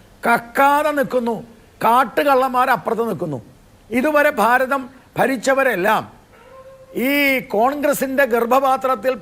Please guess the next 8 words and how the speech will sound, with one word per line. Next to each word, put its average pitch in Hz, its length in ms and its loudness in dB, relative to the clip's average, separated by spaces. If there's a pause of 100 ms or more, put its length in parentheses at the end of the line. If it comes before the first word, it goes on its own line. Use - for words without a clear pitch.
പറന്നവരാണ്. 247 880 0 (1000)
കട്ടുതിന്നത് 294 800 2 (800)
ഗർഭ-, 240 320 2 (100)
കോൺഗ്രസിൻ്റെ 269 640 0
ഗർഭപാത്രത്തിൽ 269 720 0
പറന്ന 269 280 -2 (140)
സകല 269 320 2
പ്രധാനമന്ത്രിമാരും 285 840 -2